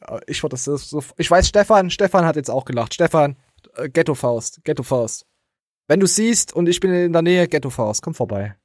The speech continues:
Wir trinken Kaffee. Äh, auf jeden Fall habe ich ja noch was von Mike.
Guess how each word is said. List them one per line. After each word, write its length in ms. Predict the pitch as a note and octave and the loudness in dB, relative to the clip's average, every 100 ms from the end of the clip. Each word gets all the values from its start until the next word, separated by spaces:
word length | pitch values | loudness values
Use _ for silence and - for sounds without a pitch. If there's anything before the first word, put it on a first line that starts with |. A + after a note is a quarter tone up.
| _ - | _ -4
Wir 80 | C3+ | -2
trinken 320 | C3+ B2 - | -2 -4 -8
Kaffee. 320 | A2+ - G#2 _ _ _ _ _ _ _ _ _ _ | -12 -10 -14 _ _ _ _ _ _ _ _ _ _
Äh, 180 | B2+ C3 | 0 2
auf 160 | B2+ | 2
jeden 200 | D3 D3 | -2 -4
Fall 480 | C#3 C#3+ C#3 C#3 C3 _ - | 0 2 2 0 -4 _ -12
habe 160 | C3 | -6
ich 40 | C3 | -4
ja 80 | |
noch 140 | C#3 E3 | -4 -2
was 160 | D#3 | -2
von 160 | - C3+ | -4 -4
Mike. 320 | C3 E3 F3 | -2 -4 -6